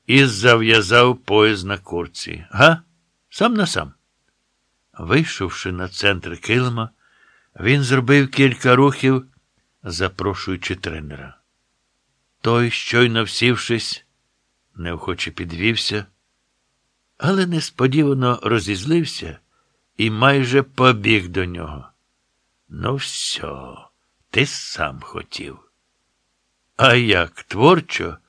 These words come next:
чи не дуже?» Ніякої творчості, спортивне самбо. І Євген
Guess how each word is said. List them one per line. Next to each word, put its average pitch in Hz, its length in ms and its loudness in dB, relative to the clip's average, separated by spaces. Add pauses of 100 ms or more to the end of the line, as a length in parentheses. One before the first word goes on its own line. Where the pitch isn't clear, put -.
(180)
чи 147 220 2
не 151 180 2
дуже?» 85 640 -8 (1080)
Ніякої 90 540 -4
творчості, - 840 -6 (500)
спортивне 110 680 0
самбо. 87 520 -2 (920)
І 127 240 4
Євген 107 480 2